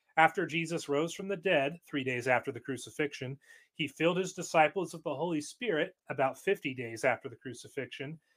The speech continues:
and they fearlessly proclaimed the gospel throughout the Roman Empire, Acts one and two. Now,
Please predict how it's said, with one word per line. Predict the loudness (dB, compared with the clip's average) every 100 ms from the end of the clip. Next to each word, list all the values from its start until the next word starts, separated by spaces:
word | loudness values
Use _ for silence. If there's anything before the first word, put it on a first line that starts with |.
| _ -6
and | -2
they | 0
fearlessly | 0 0 2 4 4 2 -6
proclaimed | -2 -2 0 0 0 -2
the |
gospel | 2 6 6 4 -4 -4 -4
throughout | 2 4 4 0
the |
Roman | -6 -4 -4 0
Empire, | -2 0 0 0 -6 -14 _ _ -4
Acts | -2 -2 -6
one | -10 -10
and | -12 -12
two. | -8 -8 -10 -18 _ _ _ _ _ _ _ -20 -20 -20 _ 4
Now, | 10 10 10 2